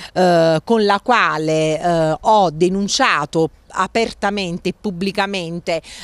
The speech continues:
eh, questa situazione che si è venuta a creare. Se entro lunedì mattina non ci verranno consegnate le chiavi dello stabile,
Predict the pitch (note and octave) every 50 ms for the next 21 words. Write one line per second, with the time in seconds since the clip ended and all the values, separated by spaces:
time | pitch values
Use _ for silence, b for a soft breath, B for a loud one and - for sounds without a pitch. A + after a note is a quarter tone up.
0 | B B - F#3 F3 - _ - B3+ A#3+ - - - F#3+ - - F#3+ D#3 F#3+ F#3+
1 | F#3+ - - - B3+ A#3 G3+ F3 E3+ D#3+ - E3+ - - - F#3 E3 E3 F#3 F#3
2 | F#3 F3 E3 - A3 B3 - - E4 F4+ E4 A#3 F#3 F3+ G#3 B3+ D#4 D#4 C4+ A#3
3 | A3+ - - A#3+ A#3 A#3 B3 A#3+ A#3 G#3+ - - G3+ G3+ F3 B B B B B
4 | - A3 B3+ C#4+ C4+ A#3 G3 F3 F#3 F#3+ F3+ F3+ - - - _ _ - C4+ A#3+
5 | G3+ E3+ D#3 D#3 D#3 D#3 D#3 D3+ B B B B B - G3 A3+ C4+ C4 B3 G#3
6 | - A3 A3 G3 G#3 G3+ G3 A#3 A3+ F#3+ E3 D#3+ E3 E3+ D#3+ - F#3 G3 - -
7 | G#3 G3 G3+ G#3 G3 E3 D#3 D#3 E3+ E3+ F3+ F#3 F3 - A3+ F#3+ E3+ D3+ E3 D#3
8 | D#3+ E3+ G3 B3+ C4 - - - - F3+ F3 G3 G3+ G3+ G3 A3+ A3+ G#3+ A3 A3+
9 | A3+ G#3+